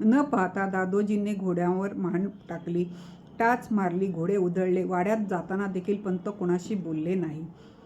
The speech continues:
वाड्याच्या मागे आपल्या निवासस्थानी ते निघून गेले. जिजाबाई आपल्या महालात झोपल्या होत्या. शेजारी सईबाई बसल्या होत्या. पावलांच्या आवाजाने जिजाबाईंना जाग आली.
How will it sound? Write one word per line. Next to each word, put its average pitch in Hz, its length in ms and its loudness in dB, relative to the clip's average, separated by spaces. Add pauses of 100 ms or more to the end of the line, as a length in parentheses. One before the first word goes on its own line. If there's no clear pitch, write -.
(160)
वाड्याच्या 254 440 2
मागे 190 320 0
आपल्या 190 360 -4
निवासस्थानी 190 640 -2
ते 180 200 -4
निघून 165 400 0
गेले. 156 300 -6 (420)
जिजाबाई 202 480 0
आपल्या 175 320 0
महालात 170 360 -2 (100)
झोपल्या 175 340 -4
होत्या. 156 320 -6 (480)
शेजारी 262 380 2
सईबाई 208 500 0
बसल्या 185 500 -2
होत्या. 170 340 -6 (400)
पावलांच्या 196 560 2
आवाजाने 180 640 0
जिजाबाईंना 175 600 0
जाग 165 360 -4
आली. 160 260 -6